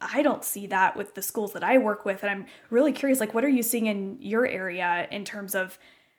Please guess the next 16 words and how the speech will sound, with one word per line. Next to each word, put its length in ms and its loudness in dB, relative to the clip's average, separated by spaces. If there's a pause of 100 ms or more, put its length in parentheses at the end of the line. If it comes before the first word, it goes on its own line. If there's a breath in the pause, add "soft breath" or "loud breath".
(340 soft breath)
the 80 4
way 240 0
that 380 0 (220)
knowledge 600 4
or 320 -2
the 100 -2
transfer 640 0
of 100 0
knowledge 400 4
or 80 -2
teaching 460 -6
has 240 -6
evolved, 520 -2
or 100 -6
has 360 -8
it? 300 -2